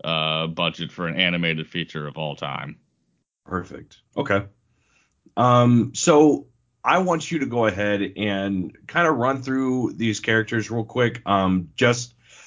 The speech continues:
Speaker 2: not even, <laughs> you know, not even just for me, but, like, maybe just to,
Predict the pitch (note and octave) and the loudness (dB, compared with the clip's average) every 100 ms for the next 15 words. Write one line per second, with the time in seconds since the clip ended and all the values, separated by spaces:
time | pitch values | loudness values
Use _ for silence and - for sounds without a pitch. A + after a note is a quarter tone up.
0 | - G#2+ B2+ D3 C#3 B2+ A#2+ G#2+ - - | -4 2 4 4 4 2 0 -2 -6 -20
1 | - - - B2+ - A2 G2 A2 A2 G2+ | -16 -8 -4 -4 -2 -2 -2 0 0 0
2 | F#2 F2+ - F2 F2 D#2 D#2+ F2 F2+ F#2+ | -2 -6 -6 -4 -4 -4 -4 -4 -2 0
3 | F#2+ F#2 F#2 - G#2 F2 E2+ | 0 0 -2 -2 0 0 -2